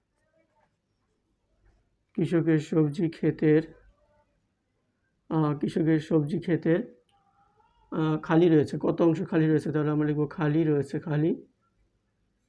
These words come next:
খালি রয়েছে। তাহলে মোট কত? মোট হচ্ছে এক, মোট হচ্ছে এক,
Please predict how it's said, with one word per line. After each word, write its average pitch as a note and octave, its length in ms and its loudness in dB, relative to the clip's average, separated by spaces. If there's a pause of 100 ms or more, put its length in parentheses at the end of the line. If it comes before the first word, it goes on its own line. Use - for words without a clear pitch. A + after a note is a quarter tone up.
(480)
খালি D#3 280 2
রয়েছে। D#3 340 2 (4000)
তাহলে A3 200 4
মোট F3 340 6 (640)
কত? E3+ 220 2
মোট F3 360 4
হচ্ছে F3 240 -4
এক, E3+ 220 0 (360)
মোট E3 220 0
হচ্ছে A3 540 -4 (840)
এক, C#3+ 220 0